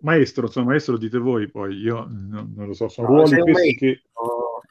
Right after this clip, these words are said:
Speaker 2: Hai fondato anche una scuola spettacolare, che noi vogliamo parlare dopo, ne parleremo un'altra puntata, parleremo anche di la tua scuola. Adesso
Speaker 1: Sì.
Speaker 2: facciamo l'inchiostrazione.
Speaker 1: Sei fan? seicento iscritti alla scuola, eh, mica
Speaker 2: Eh,
Speaker 1: due,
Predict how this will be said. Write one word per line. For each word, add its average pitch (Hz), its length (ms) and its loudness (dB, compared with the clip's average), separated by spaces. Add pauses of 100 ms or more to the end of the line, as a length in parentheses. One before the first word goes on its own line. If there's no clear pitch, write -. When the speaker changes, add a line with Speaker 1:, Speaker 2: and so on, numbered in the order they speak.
(360)
Speaker 2:
Hai 165 160 4
fondato 208 360 4
anche 220 180 6
una 185 160 8
scuola 175 340 4
spettacolare, 156 800 4
che 196 100 -2
noi 190 100 0
vogliamo 143 300 2
parlare 190 380 4
dopo, 170 200 2
ne 135 120 0
parleremo 156 460 2
un'altra 180 300 0
puntata, 156 260 0
parleremo 135 340 0
anche 175 200 0
di 147 100 0
la 139 80 0
tua 127 180 -2
scuola. 104 520 -10 (160)
Adesso 165 420 2
Speaker 1:
Sì. 147 60 4
Speaker 2:
facciamo 151 340 2
l'inchiostrazione. 123 760 -2
Speaker 1:
Sei 139 100 8
fan? 160 220 4 (880)
seicento 147 580 4
iscritti 147 540 6
alla 104 160 2
scuola, 104 460 -6
eh, 107 40 -6
mica 107 460 -2
Speaker 2:
Eh, - 80 6
Speaker 1:
due, 117 240 0